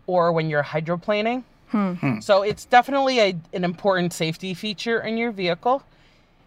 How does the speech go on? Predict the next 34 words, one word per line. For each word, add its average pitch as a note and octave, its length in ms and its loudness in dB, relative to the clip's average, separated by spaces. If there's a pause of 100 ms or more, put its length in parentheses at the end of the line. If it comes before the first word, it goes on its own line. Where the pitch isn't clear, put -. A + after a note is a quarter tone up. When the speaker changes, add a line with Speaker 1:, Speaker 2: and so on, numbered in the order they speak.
(240)
Speaker 1:
If B3 220 -2
your D4 140 -2
A B3 140 0
B A#3 140 0
S A3+ 220 4
light G3+ 160 4
is F3+ 200 -2
on, D#3 340 0
it - 180 -8
could F#3+ 160 -6
mean F#3+ 220 -2
several D#3+ 400 2
different D3 320 -6
things. D3+ 240 -6
It D3 100 -8
can D#3+ 160 -4
mean D#3 240 -4 (100)
the E3 160 -4
A E3 60 -2
B D#3 140 -4
S C#3+ 180 -2
is C#3 80 -10
not C3+ 180 -4
working. A3+ 540 -2
It E3 140 -8
could D#3 160 -6
mean D3 260 -6
the D3 100 -6
computer F#3+ 540 -4
is F#3 140 -4
not D3+ 180 -4
communicating F3 880 -4
to F3 260 -8
the D3+ 300 0